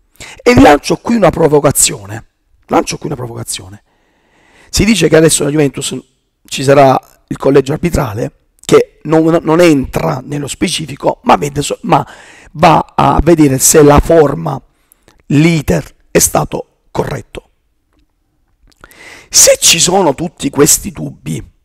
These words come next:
e lo stesso Giorgetto, ministro dell'economia del governo italiano, dice che non c'è un qualcosa che prevede tutto ciò, il governo non lo riconosce ancora, il governo, lo Stato, non il governo, lo Stato,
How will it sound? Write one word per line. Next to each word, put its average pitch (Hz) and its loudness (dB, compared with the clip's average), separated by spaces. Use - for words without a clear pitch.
e 123 2
lo 131 2
stesso 175 0
Giorgetto, 147 -4
ministro 147 -2
dell'economia 135 0
del 127 0
governo 143 2
italiano, 143 -2
dice 151 -2
che 156 0
non 165 -4
c'è 220 2
un 160 2
qualcosa 147 -6
che 151 -4
prevede 151 -2
tutto 143 -14
ciò, 117 -12
il 143 -8
governo 156 4
non 175 0
lo 156 6
riconosce 143 -4
ancora, - -12
il 120 -12
governo, 101 -12
lo 127 -6
Stato, - 0
non 135 -12
il 131 -16
governo, 92 -14
lo 90 -8
Stato, - -8